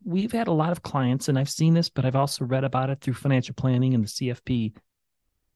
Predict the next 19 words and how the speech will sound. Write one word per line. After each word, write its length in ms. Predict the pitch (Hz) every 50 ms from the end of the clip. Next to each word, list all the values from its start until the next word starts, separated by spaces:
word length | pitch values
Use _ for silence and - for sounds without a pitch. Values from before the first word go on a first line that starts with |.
| _ _ _ _ -
You're, 240 | 170 170 156 170 -
you're 200 | - 156 165 175
estimating 540 | 170 - - - - 180 170 160 151 147 143
what 160 | 135 143 -
you 120 | - 147 131
need 260 | 127 127 131 139 131
to 140 | 131 120 110
accumulate. 580 | - - - 139 139 131 110 98 87 82 - _ _ _ _ - -
And 180 | 139 127 135
oftentimes 640 | - 143 170 - 185 - - 147 139 143 143 127 117 120
you 140 | 123 120
end 140 | 127 131 123
up 100 | 123 -
accumulating 760 | 120 - - - 143 135 131 123 123 120 110 110 110 110 113 - -
too 140 | - 151
much 360 | 151 196 - - - - - - _ _ _ _ _ _ _ _
because 280 | - 143 - - 139 123
let's 180 | 135 147 143 -
say 420 | - 151 143 135 135 131 135